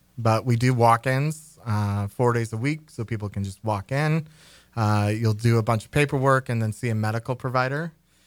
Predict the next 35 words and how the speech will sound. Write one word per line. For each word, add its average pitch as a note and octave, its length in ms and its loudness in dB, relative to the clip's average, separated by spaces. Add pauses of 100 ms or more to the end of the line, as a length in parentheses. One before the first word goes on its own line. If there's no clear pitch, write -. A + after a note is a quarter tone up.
(240)
Uh, A2 420 -2
and C#3 220 2
that, C#3 220 2 (180)
the C3 200 -2
whole E3+ 200 -4
purpose C3+ 460 -6
of, A2 140 -8 (240)
of A2 200 -8
that A2+ 340 -2 (520)
appointment G#2 680 -6
is G#2+ 200 -8
just C3 260 -8
to C#3 60 -2
make A#2 200 0
sure A2 180 -2
that G#2 180 -6
you're, A2 560 0 (380)
um, G#2+ 400 0 (1200)
medically C3 520 4
appropriate A#2+ 560 -2
for B2 120 -4
the A2 80 -2
me-, G#2 180 -2 (180)
for - 180 -4
the A2 60 -4
medication. G2 560 -6 (460)
Uh, G2+ 440 0
and A2+ 200 4
so A#2 520 4 (460)
they C#3+ 120 6
will C#3+ 120 2
take C#3 200 -4
some A#2 160 -10
time C3+ 520 -2
to, A2+ 500 -4